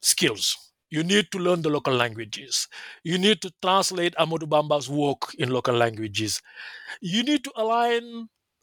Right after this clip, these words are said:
Murid, Murid identity with global Muslim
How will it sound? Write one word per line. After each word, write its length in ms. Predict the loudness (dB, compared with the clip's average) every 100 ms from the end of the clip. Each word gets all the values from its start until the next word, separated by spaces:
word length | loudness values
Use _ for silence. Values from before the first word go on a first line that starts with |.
| _ 2
Murid, 360 | 6 6 4 0
Murid 180 | 0 2 0
identity 680 | 0 0 -2 0 2 0 -6
with 440 | 0 2 4 0 -14 _ _ -10
global 340 | 4 4 6 2
Muslim 320 | -2 -4